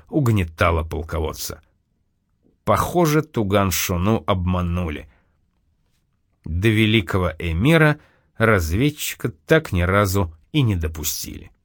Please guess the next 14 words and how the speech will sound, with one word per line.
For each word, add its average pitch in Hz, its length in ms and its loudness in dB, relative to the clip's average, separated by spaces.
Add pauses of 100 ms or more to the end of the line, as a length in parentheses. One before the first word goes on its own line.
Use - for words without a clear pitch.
(480)
Степная 214 560 2
зима 147 400 4
далась 160 500 4
теплолюбивым 139 880 2
самаркандцам 98 840 0
тяжело. 90 600 0 (400)
Воины 87 680 0
кашляли 143 600 2
и 139 320 0
сжались 110 560 0
к - 100 -18
кострам 98 640 0
на 92 60 2
стоянках, 131 720 -2